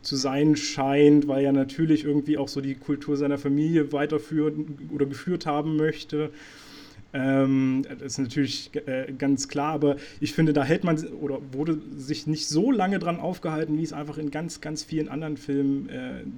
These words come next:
der Fall ist. Und, äh, das, das hat mir eigentlich ganz gut gefallen, dass man, ähm, da nicht immer wieder versucht hat, irgendwelche Konflikte einfach zu provozieren und, und rein zu interpretieren und zu nutzen, ähm,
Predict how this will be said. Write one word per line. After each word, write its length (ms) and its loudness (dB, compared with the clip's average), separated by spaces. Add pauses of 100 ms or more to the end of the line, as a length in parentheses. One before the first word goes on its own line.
der 120 -4
Fall 380 -4
ist. 360 -6 (420)
Und, 260 -6
äh, 440 -6
das, 260 -12
das 220 -10
hat 80 -8
mir 80 -4
eigentlich 280 -4
ganz 220 -4
gut 200 -8
gefallen, 540 -2
dass 160 -4
man, 360 -2 (100)
ähm, 500 -4 (260)
da 380 -6
nicht 440 -6 (420)
immer 300 4
wieder 240 4
versucht 480 4
hat, 140 2
irgendwelche 560 4
Konflikte 520 -4
einfach 240 -2
zu 140 -6
provozieren 680 4
und, 240 2
und 240 -2
rein 220 0
zu 220 -2
interpretieren 720 -2
und 160 -2
zu 100 -2
nutzen, 500 0 (440)
ähm, 580 2